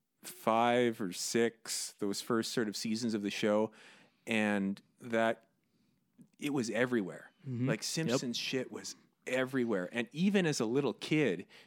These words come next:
Speaker 1: you knew that this was something as a, a phenomenon, you know, equivalent to, you know, ninety-one, ninety would be, like, Ninja Turtles or something
Speaker 2: Sure,
Speaker 1: like
Speaker 2: yeah.
Speaker 1: that, right? Like, I'm sure I had a Bart Simpson birthday cake when I was
Speaker 2: <laughs>
Speaker 1: like, six years old,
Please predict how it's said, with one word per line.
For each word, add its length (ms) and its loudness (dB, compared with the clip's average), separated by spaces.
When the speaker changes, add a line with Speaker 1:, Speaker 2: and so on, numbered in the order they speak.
Speaker 1:
you 260 2
knew 200 4
that 140 2
this 200 0
was 120 0
something 600 0
as 280 0
a, 160 0
a 220 -10
phenomenon, 960 0
you 120 -4
know, 280 -2
equivalent 540 -2
to, 320 -4
you 80 -12
know, 300 -16
ninety-one, 640 -4
ninety 280 -6
would 120 -8
be, 120 -8
like, 140 -6
Ninja 340 -6
Turtles 480 -2
or 40 -8
something 220 -6
Speaker 2:
Sure, 160 4
Speaker 1:
like 100 -2
Speaker 2:
yeah. 60 -2
Speaker 1:
that, 220 0
right? 220 0
Like, 120 2
I'm 120 6
sure 260 2
I 100 2
had 220 0
a 80 0
Bart 200 0
Simpson 480 -4
birthday 400 -2
cake 320 -8
when 100 -6
I 100 -4
was 280 2
Speaker 2:
<laughs> 160 -20
Speaker 1:
like, 240 2
six 280 -2
years 160 2
old, 200 0